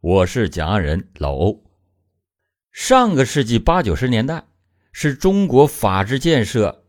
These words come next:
比较薄弱的一段时期。由于法治建设尚不完善，新中国出现了一些穷凶极恶的悍匪。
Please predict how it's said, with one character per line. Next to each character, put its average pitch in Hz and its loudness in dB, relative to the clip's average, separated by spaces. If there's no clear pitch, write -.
比 90 -2
较 110 0
薄 104 0
弱 196 2
的 73 -4
一 69 -12
段 73 -6
时 - -12
期。 - -10
由 135 4
于 151 0
法 101 -2
治 117 -4
建 127 2
设 120 0
尚 120 0
不 95 0
完 82 -2
善， 123 -6
新 110 0
中 104 2
国 90 -6
出 90 -6
现 90 -2
了 80 -6
一 87 -4
些 87 -4
穷 107 0
凶 110 2
极 98 -2
恶 117 0
的 92 -2
悍 104 -8
匪。 - -14